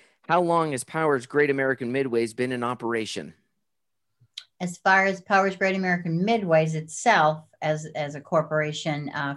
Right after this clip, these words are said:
Speaker 2: this will be our forty-second season, but we've obviously had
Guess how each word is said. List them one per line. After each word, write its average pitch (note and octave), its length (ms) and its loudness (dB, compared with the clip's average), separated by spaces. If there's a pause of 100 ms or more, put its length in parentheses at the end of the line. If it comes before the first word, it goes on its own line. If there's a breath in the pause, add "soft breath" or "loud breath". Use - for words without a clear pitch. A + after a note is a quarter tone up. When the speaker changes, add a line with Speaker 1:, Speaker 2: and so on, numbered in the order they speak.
(120)
Speaker 2:
this F3+ 200 -4
will F#3 80 -2
be F3+ 120 0
our D#3+ 140 2
forty-second E3+ 840 -4
season, C#3+ 540 -6 (460 loud breath)
but D#3 100 2
we've E3 180 -2
obviously D#3+ 840 0
had D3 480 -2